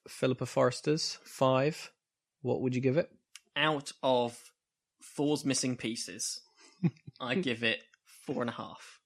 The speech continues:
Speaker 1: You give it four and a half Thor's pieces?
Speaker 2: Yeah.
Speaker 1: Brilliant. That is good. Phew. Yeah. Yeah. I'd say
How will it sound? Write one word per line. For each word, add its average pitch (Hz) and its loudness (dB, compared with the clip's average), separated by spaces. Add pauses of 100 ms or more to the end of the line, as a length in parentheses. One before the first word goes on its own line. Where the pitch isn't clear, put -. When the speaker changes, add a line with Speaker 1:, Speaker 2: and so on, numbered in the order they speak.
Speaker 1:
You 120 2
give 123 6
it - 0
four 156 6
and 143 8
a 127 6
half 123 6 (200)
Thor's 113 4
pieces? 92 0
Speaker 2:
Yeah. - -6 (580)
Speaker 1:
Brilliant. 98 2 (600)
That 101 -4
is 113 -4
good. 104 0 (1900)
Phew. 101 0 (1800)
Yeah. 110 2 (800)
Yeah. 175 6 (760)
I'd 135 2
say 135 8